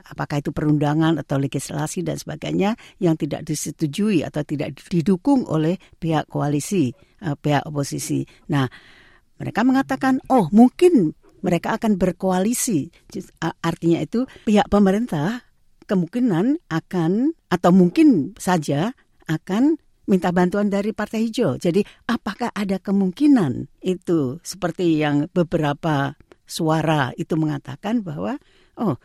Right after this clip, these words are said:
kalau tidak lolos lewat jalur ini, ya minta saja dukungan dari Partai Hijau sehingga lolos,"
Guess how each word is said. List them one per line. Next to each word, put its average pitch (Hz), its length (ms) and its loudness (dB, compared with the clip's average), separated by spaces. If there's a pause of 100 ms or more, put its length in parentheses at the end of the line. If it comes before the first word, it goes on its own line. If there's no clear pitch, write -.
(180)
kalau 151 160 -2
tidak 151 240 -6
lolos 156 480 -2 (400)
lewat 160 320 0
jalur 165 400 2
ini, 202 400 0 (400)
ya 247 560 -4
minta 175 240 0
saja 277 320 0
dukungan 175 400 2
dari 156 240 -2
Partai 156 320 -6
Hijau 156 320 -4
sehingga 151 400 -4
lolos," 139 480 -6